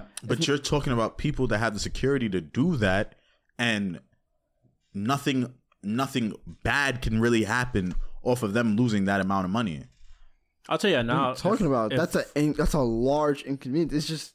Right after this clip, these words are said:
Speaker 1: You're talking about an inconvenience to a person that's doing it and feels comfortable doing it to the point where I can gamble this money and still take care of everything else I need to take care of.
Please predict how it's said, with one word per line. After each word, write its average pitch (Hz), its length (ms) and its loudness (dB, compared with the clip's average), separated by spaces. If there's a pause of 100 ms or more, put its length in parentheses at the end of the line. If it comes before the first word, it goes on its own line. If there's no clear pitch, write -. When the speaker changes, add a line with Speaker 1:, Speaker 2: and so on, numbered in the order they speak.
(120)
Speaker 1:
You're 113 200 0
talking 185 200 2
about 147 140 0
an 113 60 -2
inconvenience 139 540 0
to 127 100 2
a 107 60 2
person 131 480 2
that's 101 260 0 (180)
doing 139 320 2
it 113 200 0 (600)
and 127 200 -2
feels 120 260 2
comfortable 151 460 0
doing 127 300 4
it 104 160 0
to 123 60 -2
the 113 60 2
point 151 320 0
where 101 380 2 (520)
I 135 120 2
can 165 180 2
gamble 165 300 2
this 165 180 4
money 107 360 2 (300)
and 117 160 0
still 135 320 4
take 131 280 4
care 127 180 4
of 110 120 0 (140)
everything 123 880 4
else 117 180 0
I 117 60 2
need 113 180 2
to - 100 -8
take 107 100 2
care 110 220 4
of. 80 140 -2